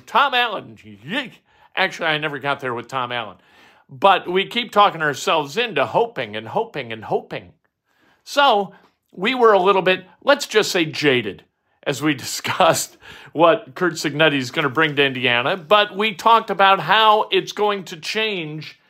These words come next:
because that's what we do. We look at it differently after forty-eight hours. We will mind screw ourselves into hope that that's what's gonna happen. Isaiah Cox,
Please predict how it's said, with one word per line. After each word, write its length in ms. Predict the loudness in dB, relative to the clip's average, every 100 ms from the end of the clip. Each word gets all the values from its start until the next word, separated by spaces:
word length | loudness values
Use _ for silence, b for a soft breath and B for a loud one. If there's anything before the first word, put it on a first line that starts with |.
| b b b b
because 300 | -4 -2 0
that's 240 | -2 0
what 180 | 0 2
we 80 | 0
do. 240 | -2 -6 -14 _ b b b b b
We 220 | 0 4
look 240 | 4 4
at 160 | 2 2
it 140 | 0
differently 460 | 0 0 0 2 2
after 260 | 2 -2
forty-eight 520 | -6 0 0 0 -4 -4
hours. 380 | -4 -6 -8
We 180 | -10 -8
will 300 | -2 0 0
mind 420 | 0 2 2 0
screw 280 | -4 -2 2
ourselves 640 | 4 2 2 4 4 0 -6
into 320 | -6 -2 -2
hope 340 | 0 -4 -6 _ b b b b
that 540 | 0 2 2 -4 -4
that's 260 | 0 0 0
what's 220 | -2 0
gonna 200 | -2 2
happen. 260 | 2 4 2
Isaiah 400 | 2 2 2 2
Cox, 420 | 4 4 4